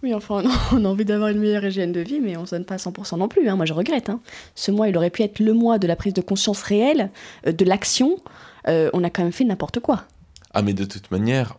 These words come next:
Speaker 2: on est, je ne suis que regret. Je ne suis que regret, j'ai pas bien mangé,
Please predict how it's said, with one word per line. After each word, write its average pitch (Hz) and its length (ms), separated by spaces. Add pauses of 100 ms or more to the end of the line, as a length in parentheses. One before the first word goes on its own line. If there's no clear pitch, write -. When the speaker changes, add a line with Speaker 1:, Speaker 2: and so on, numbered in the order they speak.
Speaker 2:
on 82 260
est, 80 280 (540)
je 95 160
ne 95 100
suis 123 320
que - 120
regret. 110 520 (500)
Je 196 80
ne - 60
suis - 180 (120)
que 120 120
regret, 104 720 (380)
j'ai 92 180
pas 90 220
bien 90 220
mangé, 101 840